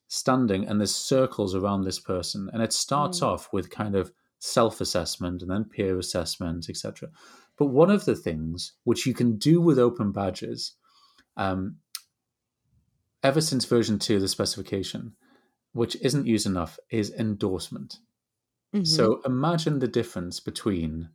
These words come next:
Speaker 1: this person who knows lots of things, or this organization, yeah, badges an individual or group of individuals, versus somebody comes up, maybe with someone else or by themselves,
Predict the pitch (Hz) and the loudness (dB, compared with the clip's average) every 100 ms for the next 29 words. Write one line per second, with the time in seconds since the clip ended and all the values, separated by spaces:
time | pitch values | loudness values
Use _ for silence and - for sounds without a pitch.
0 | _ _ _ _ _ _ _ - 104 95 | _ _ _ _ _ _ _ -14 -10 0
1 | 143 156 - - - _ - 110 110 - | 0 0 -2 -4 -10 _ -4 0 2 2
2 | 98 90 95 92 92 87 95 - - 87 | -2 -2 -2 0 0 -2 -4 -6 -6 -2
3 | 98 131 - 135 131 117 110 101 95 95 | 0 0 0 2 4 4 0 0 0 -2
4 | - - 120 _ _ _ _ _ _ - | -4 -10 -14 _ _ _ _ _ _ -8
5 | 90 95 - _ _ - 113 110 107 98 | -6 -8 -12 _ _ 0 0 2 0 0
6 | 98 - - _ - 104 98 90 82 92 | -2 -6 -10 _ -4 -2 0 -2 -2 -2
7 | 85 82 87 101 82 80 90 - 80 - | -2 -2 -4 -4 -6 -6 -8 -10 -12 -8
8 | - 156 160 - 87 101 - - _ _ | 4 6 6 2 -4 -4 -6 -10 _ _
9 | _ _ _ _ _ _ - - 160 160 | _ _ _ _ _ _ -8 0 4 6
10 | 156 147 143 - 131 127 117 101 80 - | 6 4 0 0 2 2 2 0 -2 -10
11 | - _ _ _ _ _ _ - 113 139 | -20 _ _ _ _ _ _ 0 4 4
12 | 139 127 113 113 117 123 117 113 110 117 | 4 2 4 2 2 0 2 4 4 2
13 | - 95 104 104 107 104 101 101 98 | 0 -2 0 0 0 0 0 0 -4